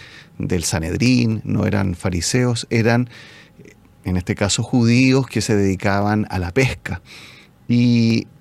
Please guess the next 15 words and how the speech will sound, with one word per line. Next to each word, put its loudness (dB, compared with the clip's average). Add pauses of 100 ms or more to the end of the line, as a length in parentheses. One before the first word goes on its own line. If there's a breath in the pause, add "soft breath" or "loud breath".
(280)
nos 6
muestra 2 (800)
que -2
tenemos 2
que -4
entender 0
de -2
una 0
manera 0
profunda 0
lo 0
que -4
significa -4
ser -2
un -2